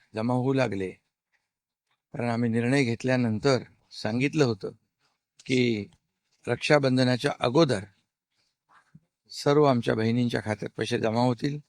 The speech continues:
त्याप्रमाणे सुरुवात झाली आहे. सतरा तारखेला मोठा कार्यक्रम आहे, त्यामध्ये आमच्या करोडो बहिणींच्या खात्यामध्ये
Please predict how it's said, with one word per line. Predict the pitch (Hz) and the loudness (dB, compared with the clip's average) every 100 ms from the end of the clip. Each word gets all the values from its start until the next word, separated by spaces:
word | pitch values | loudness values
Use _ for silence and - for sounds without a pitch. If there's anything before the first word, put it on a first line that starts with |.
| _ _ _ _ | _ _ _ _
त्याप्रमाणे | - 107 113 113 110 | -8 -6 -4 -4 -4
सुरुवात | - 117 123 | -4 -2 0
झाली | 117 120 123 135 | 0 0 0 0
आहे. | 139 - _ _ _ | -2 -10 _ _ _
सतरा | - - 117 127 120 | -12 -8 -2 -2 0
तारखेला | 123 - 120 113 107 | -2 -2 -2 -2 -2
मोठा | 113 107 110 | -6 -8 -6
कार्यक्रम | - 107 - 127 131 | -4 -4 -4 -6 -2
आहे, | 120 135 151 _ _ _ _ _ _ | 0 -2 -4 _ _ _ _ _ _
त्यामध्ये | 110 110 113 117 113 104 - _ _ _ _ _ - | -6 -4 0 2 2 -2 -8 _ _ _ _ _ -8
आमच्या | 113 110 117 107 98 - _ _ _ | -6 -2 0 0 -4 -12 _ _ _
करोडो | 117 131 131 117 - - _ _ _ _ _ _ _ _ - - - _ 190 _ | -2 0 0 -2 -6 -16 _ _ _ _ _ _ _ _ -20 -20 -20 _ -20 _
बहिणींच्या | 120 117 123 120 123 123 - - _ _ _ _ _ _ | -2 0 0 2 0 0 -2 -10 _ _ _ _ _ _
खात्यामध्ये | 98 - 120 113 113 107 | -6 -2 0 0 0 0